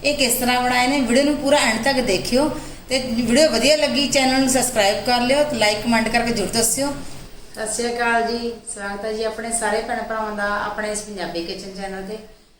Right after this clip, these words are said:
ਅੱਜ ਆਪਾਂ ਤੁਹਾਡੇ ਲਈ ਬਹੁਤ ਵਧੀਆ ਰੈਸਿਪੀ ਲੈ ਕੇ ਆਏ ਹਾਂ ਜੀ। ਰੈਸਿਪੀ ਜਿਹੜੀ ਬਣਾਵਾਂਗੇ ਆਪਾਂ ਮਿੱਠੇ ਭਟੂਰਿਆਂ ਦੀ ਬਣਾਵਾਂਗੇ ਤੇ ਉਹਦੇ ਲਈ ਆਪਾਂ ਕੀ ਕੀ ਸਮਾਨ ਚਾਹੀਦਾ ਹੈ, ਤੁਹਾਨੂੰ ਦਿਖਾਉਂਦੇ ਹਾਂ।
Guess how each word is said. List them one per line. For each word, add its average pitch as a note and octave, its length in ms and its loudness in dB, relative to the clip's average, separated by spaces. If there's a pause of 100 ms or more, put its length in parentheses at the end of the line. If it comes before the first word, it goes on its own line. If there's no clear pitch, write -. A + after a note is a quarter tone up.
(140)
ਅੱਜ G#3+ 140 -10
ਆਪਾਂ B3 160 -4
ਤੁਹਾਡੇ B3+ 200 0
ਲਈ B3+ 60 2
ਬਹੁਤ G3 320 0
ਵਧੀਆ A#3 380 0
ਰੈਸਿਪੀ F#3+ 420 -2
ਲੈ F#3 160 -4
ਕੇ G3+ 160 -6
ਆਏ G#3 140 -4
ਹਾਂ A3 60 -6
ਜੀ। A#3+ 280 -6
ਰੈਸਿਪੀ G3+ 360 -4
ਜਿਹੜੀ A#3+ 180 -2
ਬਣਾਵਾਂਗੇ G#3+ 500 -2
ਆਪਾਂ A3+ 160 -4
ਮਿੱਠੇ A3 300 -4
ਭਟੂਰਿਆਂ B3+ 460 -4
ਦੀ E3+ 100 -2
ਬਣਾਵਾਂਗੇ G3+ 600 -4 (680)
ਤੇ A#3 60 -14
ਉਹਦੇ B3+ 200 -2
ਲਈ D4 80 0
ਆਪਾਂ C#4+ 220 0
ਕੀ C4 100 -4
ਕੀ B3+ 100 -4
ਸਮਾਨ G3 480 0
ਚਾਹੀਦਾ G#3 360 0
ਹੈ, - 120 -4 (280)
ਤੁਹਾਨੂੰ A#3 200 -12
ਦਿਖਾਉਂਦੇ A3+ 400 -4
ਹਾਂ। C#3+ 120 -8